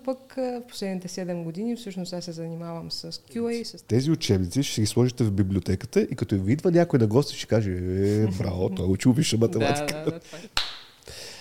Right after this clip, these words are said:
Speaker 2: Здравейте, вие сте с Гледай си работата, място, където си говорим за различните професии, за това как да бъдат успешни в дадена област. Днес на гости ми е Пламена Кънчева, с която ще си говорим за какво е това Q A.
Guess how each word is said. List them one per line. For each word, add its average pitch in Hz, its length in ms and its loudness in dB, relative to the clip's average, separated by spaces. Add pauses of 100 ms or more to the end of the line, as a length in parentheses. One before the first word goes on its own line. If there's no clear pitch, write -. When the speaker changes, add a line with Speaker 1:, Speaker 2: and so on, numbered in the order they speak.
(340)
Speaker 2:
Здравейте, 117 560 4 (220)
вие 107 140 2
сте 107 140 -4
с 92 80 -2
Гледай 101 220 6
си 95 200 2
работата, 160 400 2
място, 151 340 2
където 135 180 4
си - 60 -4
говорим 117 280 6
за 107 120 6
различните 101 380 0
професии, 151 560 0
за 113 120 -4
това 123 160 2
как 120 180 2
да 107 80 2
бъдат 107 240 4
успешни - 380 0
в 95 40 0
дадена 95 360 4
област. 90 360 -4 (400)
Днес 170 220 4
на 147 100 2
гости 131 280 0
ми 131 100 4
е 147 60 2
Пламена 113 380 4
Кънчева, 120 440 0
с - 200 -6
която 113 240 4
ще - 140 -14
си - 120 -6
говорим 110 500 4
за 104 340 2 (640)
какво 143 380 4
е 160 40 4
това 117 460 2
Q - 240 -4
A. 92 300 2